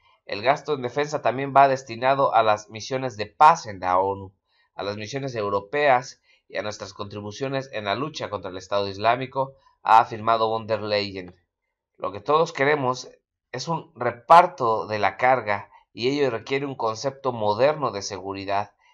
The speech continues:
Ello no solo pasa por la modernización de la otan, también por la de la Unión Europea en el ámbito de la defensa y por las Naciones Unidas". Y lo que debería de pasar es quitársele lo hipócrita a Donald Trump y ponerse a leer libros de historia de Estados Unidos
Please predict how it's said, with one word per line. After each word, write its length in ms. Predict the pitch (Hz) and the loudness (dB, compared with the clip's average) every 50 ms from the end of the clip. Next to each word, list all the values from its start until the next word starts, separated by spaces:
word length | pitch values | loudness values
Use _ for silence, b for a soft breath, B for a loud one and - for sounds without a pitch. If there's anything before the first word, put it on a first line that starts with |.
| _ _ | _ _
Ello 260 | - - 127 139 139 | -8 -6 -2 -2 -2
no 80 | 143 147 | -2 -2
solo 340 | 143 - 156 151 151 147 143 | -4 -2 -2 0 0 2 2
pasa 300 | 131 147 151 156 131 - | 2 2 4 2 0 0
por 160 | 117 113 110 | 0 0 2
la 80 | 110 | 2
modernización 640 | 107 107 104 101 104 98 101 98 98 101 104 123 131 135 | 0 0 0 -2 -4 -4 -6 -10 -12 -10 -10 -10 -8 -6
de 100 | 131 113 | -2 -2
la 100 | 104 98 | -2 -2
otan, 400 | - - 127 131 139 135 135 _ _ _ _ _ - | 0 2 2 2 2 0 -6 _ _ _ _ _ -18
también 300 | - 92 113 123 135 135 | -14 -10 -10 -8 -6 -2
por 100 | 139 123 | -2 0
la 120 | 113 104 | 0 0
de 100 | 101 101 | -2 0
la 100 | 98 98 | -2 -2
Unión 280 | 98 101 113 120 123 120 | -4 -4 -6 -10 -8 -8
Europea 680 | 113 107 101 101 98 - - 123 123 123 120 127 127 b b b b _ | -6 -6 -6 -6 -6 -6 -4 -2 0 0 0 -2 -4 b b b b _
en 160 | - 98 101 | -12 -12 -10
el 240 | 101 92 78 - _ - | -10 -12 -16 -12 _ 0
ámbito 600 | 123 143 151 143 131 127 113 120 117 117 113 113 | 0 0 0 0 -6 -10 -8 -6 -6 -6 -6 -6
de 100 | 110 107 | -4 -4
la 120 | 104 98 | -2 -2
defensa 580 | 101 98 - - 123 123 117 117 117 107 107 - _ _ _ _ _ - | -4 -4 -6 -4 -4 -4 -4 -4 -6 -6 -6 -8 _ _ _ _ _ -18
y 80 | 120 120 | -10 -4
por 160 | - 113 110 | -2 2 2
las 180 | 107 107 101 | 2 2 0
Naciones 400 | 104 101 101 - 120 113 110 - | -2 -8 -8 -8 -10 -10 -12 -12
Unidas". 500 | - 98 95 92 90 90 92 90 - - _ b b b b b b b - | -12 -12 -12 -10 -10 -10 -12 -12 -14 -20 _ b b b b b b b -4
Y 60 | 127 | 0
lo 140 | 127 131 123 | 2 2 2
que 100 | - 135 | 2 0
debería 260 | 135 139 151 175 202 | 0 0 0 -2 -2
de 60 | 202 | -2
pasar 320 | 190 - 120 123 160 160 156 - | 2 2 2 2 2 -2 -2 -4
es 100 | 131 127 | -10 -12
quitársele 480 | - - 131 156 151 - 156 139 120 110 107 | -10 -4 -2 -2 -2 -2 -2 -4 -4 -4 -4
lo 60 | 107 | -4
hipócrita 1000 | 104 104 101 _ _ _ - - - 143 - 139 131 - - 117 107 92 71 101 | -6 -8 -10 _ _ _ -2 0 0 0 -2 -8 -6 -2 2 2 4 4 4 2
a 20 | |
Donald 300 | 104 117 117 120 110 104 | 2 2 2 2 0 -2
Trump 300 | - - 104 107 127 139 _ _ _ _ _ _ _ _ | -2 -4 -4 -4 -4 -8 _ _ _ _ _ _ _ _
y 320 | - 110 113 117 117 - _ _ - - | -10 -8 -8 -8 -8 -12 _ _ -8 -2
ponerse 340 | - 123 120 143 147 - 156 | 0 0 0 0 -2 -2 -2
a 60 | 131 | 0
leer 260 | 123 120 127 131 135 | 2 2 2 0 -2
libros 300 | 139 147 139 127 117 107 | -4 -4 -4 -4 -4 -6
de 60 | 107 | -8
historia 320 | 104 107 - 139 131 135 123 | -10 -6 -4 -2 -2 -2 -2
de 40 | |
Estados 380 | 113 117 131 127 127 123 123 - | -2 2 2 2 2 2 0 -8
Unidos 560 | 107 104 110 117 117 113 107 101 - - _ | -10 -10 -8 -8 -6 -8 -8 -8 -10 -18 _